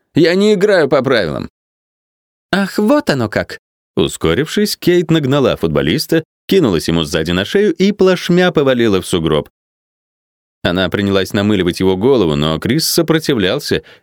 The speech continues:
и через мгновение уже Кейт распростерлась спиной на земле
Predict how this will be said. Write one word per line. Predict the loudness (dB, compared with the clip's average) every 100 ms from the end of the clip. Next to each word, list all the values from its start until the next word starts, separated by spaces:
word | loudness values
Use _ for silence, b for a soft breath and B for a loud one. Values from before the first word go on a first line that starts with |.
| -2
и | -2 0
через | 0 0 0
мгновение | 0 0 0 2 2 0 -2
уже | 0 0 -2
Кейт | -2 0 0 -6 -4
распростерлась | -2 -2 -2 -4 -2 -2 0 0 -2
спиной | -2 -2 -2 -2
на | -2
земле | -2 -2